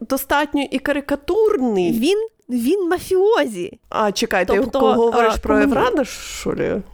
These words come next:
Speaker 1: Чи про кого ти говориш?
Speaker 2: А, я не пам'ятаю, як його звали.
Speaker 1: Про голову
Speaker 2: Ну, про
Speaker 1: профсоюзу?
Speaker 2: головного,
Speaker 1: Чи про
Speaker 2: про голову
Speaker 1: А він
Speaker 2: профсоюзу,
Speaker 1: комуніст?
Speaker 2: так. Ну, він же ж, ну, типу, так.
Speaker 1: Правильно?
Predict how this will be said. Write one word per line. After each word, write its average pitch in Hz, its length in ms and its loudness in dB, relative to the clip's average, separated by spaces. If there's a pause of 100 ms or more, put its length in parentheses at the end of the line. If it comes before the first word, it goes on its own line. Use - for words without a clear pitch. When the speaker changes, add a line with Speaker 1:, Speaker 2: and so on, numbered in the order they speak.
Speaker 1:
Чи - 160 -6
про 254 160 -2
кого 233 280 -2
ти - 140 -4
говориш? 214 400 0
Speaker 2:
А, 220 340 0
я 220 120 -2
не 233 80 0
пам'ятаю, 233 440 -4
як - 80 -8
його 214 160 -2
звали. 208 200 -2
Speaker 1:
Про 226 80 4 (180)
голову 247 160 0
Speaker 2:
Ну, 254 60 0
про 254 180 -2
Speaker 1:
профсоюзу? 262 400 2
Speaker 2:
головного, 302 600 2 (340)
Speaker 1:
Чи - 160 -6
про 202 240 -6 (280)
Speaker 2:
про 269 180 -2
голову 294 260 0
Speaker 1:
А - 20 -2
він 311 60 -2
Speaker 2:
профсоюзу, 294 560 0
Speaker 1:
комуніст? 208 180 -2
Speaker 2:
так. 240 300 -2 (280)
Ну, 226 160 0
він 247 240 0
же 269 140 -2
ж, - 140 -14 (140)
ну, 240 80 -4
типу, 247 280 -6
так. 214 160 -2
Speaker 1:
Правильно? 233 440 0